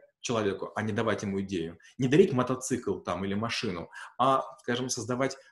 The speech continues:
предпосылки, при котором у человека будет и скидка, и большая часть денег, но не целиком все. Потому что если вы человеку дали машину, он ее получил, он из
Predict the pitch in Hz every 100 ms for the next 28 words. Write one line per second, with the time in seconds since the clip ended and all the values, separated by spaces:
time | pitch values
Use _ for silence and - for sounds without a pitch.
0 | _ 135 - 131 - 185 165 - 120 120
1 | 131 127 - - 135 131 120 127 123 -
2 | 151 - - 220 - 131 110 127 127 156
3 | 143 139 147 123 113 120 85 - _ -
4 | 120 139 151 151 151 151 117 - - 85
5 | - - - - 120 139 143 123 135 131
6 | 131 139 - 127 127 117 123 127 139 -
7 | 220 - 135 135 127 143 151 - 247 247
8 | - - - 160 160 - 135